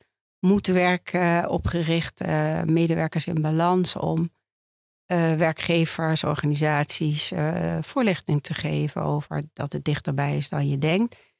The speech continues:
En dat we heel graag zouden willen dat deze werkgevers, de mensen die daarmee te maken hebben, eh, de hulp kunnen bieden door ons. En dan eigenlijk ook kosteloos, want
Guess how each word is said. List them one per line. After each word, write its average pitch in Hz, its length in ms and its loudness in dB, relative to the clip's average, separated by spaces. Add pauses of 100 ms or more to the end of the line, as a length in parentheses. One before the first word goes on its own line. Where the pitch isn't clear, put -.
(240)
En 170 160 2
dat 160 180 2
we 180 100 0
heel 190 420 4
graag 143 260 -2
zouden 160 340 0
willen 165 340 2
dat 156 200 0
deze 151 600 0
werkgevers, 156 840 -2 (460)
de 165 140 0
mensen 160 400 4
die 160 140 4
daarmee 156 300 2
te - 140 -2
maken 156 500 2
hebben, 151 380 -2 (540)
eh, 156 300 2 (180)
de 170 140 2
hulp 202 360 4 (140)
kunnen 156 560 2
bieden 147 360 0
door 156 260 4
ons. 151 460 2
En 165 200 2
dan 160 260 2 (200)
eigenlijk - 340 -2
ook - 220 0
kosteloos, 175 680 2
want 175 280 2